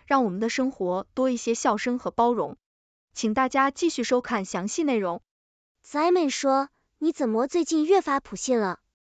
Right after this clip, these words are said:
Speaker 2: 如果我看法有变，会在这里说的。”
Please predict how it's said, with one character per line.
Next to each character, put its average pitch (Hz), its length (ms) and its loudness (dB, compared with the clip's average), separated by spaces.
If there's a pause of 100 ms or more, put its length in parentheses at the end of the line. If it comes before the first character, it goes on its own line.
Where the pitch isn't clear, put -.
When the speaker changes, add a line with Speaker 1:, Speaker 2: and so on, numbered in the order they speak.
(320)
Speaker 2:
如 285 180 -4
果 294 180 4
我 254 120 4
看 339 240 -2
法 311 120 0
有 240 160 0
变， 311 300 0 (160)
会 - 160 -4
在 339 160 2
这 392 140 2
里 269 120 2
说 269 240 -2
的。” 226 220 -4